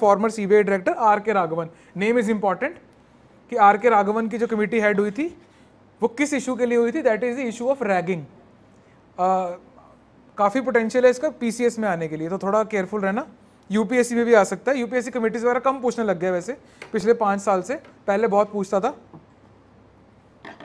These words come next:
ठीक है जी। recommendation जो आई थी वो यूजीसी ने guidelines के form में कर दी है। Last देख लेते हैं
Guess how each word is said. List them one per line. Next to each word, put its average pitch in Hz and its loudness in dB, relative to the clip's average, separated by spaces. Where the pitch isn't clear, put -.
ठीक 220 -2
है 269 0
जी। 269 0
recommendation 240 2
जो 240 2
आई 233 4
थी 285 -6
वो 302 -4
यूजीसी 233 -2
ने 311 -2
guidelines 208 4
के 233 -4
form 196 2
में 185 -2
कर 160 0
दी 139 -12
है। 135 -10
Last 214 8
देख 262 0
लेते 262 -2
हैं 311 -6